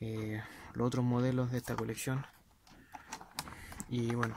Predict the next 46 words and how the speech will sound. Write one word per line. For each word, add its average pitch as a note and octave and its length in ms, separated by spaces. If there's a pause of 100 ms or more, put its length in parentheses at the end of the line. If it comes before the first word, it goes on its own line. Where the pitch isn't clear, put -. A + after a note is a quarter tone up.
a - 40
ver, A2 100
voy A#2+ 180
a A#2+ 40
dejar A#2+ 240
esto C#3 180
un C#3 60
poquito C#3 440 (1000)
ahí A#2+ 280 (100)
quieto, E3 440 (100)
estático, C#3+ 500
para C#3 200
que C3 120
puedan C3+ 380
ver. E3 160 (360)
Pueden C3 200
ver, C3+ 120
por B2+ 120
ejemplo, B2+ 400 (640)
que - 100
acá C3 220
en B2+ 80
la A#2 100
parte C3 300
de A#2 80
atrás, D3+ 360 (1900)
a B2+ 60
ver, - 220 (680)
vienen A#2+ 340
tres C3+ 160
modelos C3+ 360
de B2+ 80
la A#2 120
serie B2 200
antigua, D#3+ 440
de C3+ 100
Batman B2 280
Inicia, D3+ 500
Batman C3 400
del A#2+ 140
ochenta B2 360
y B2 40
nueve D3+ 220
y - 20
Batman D3 260
Forever. C#3 380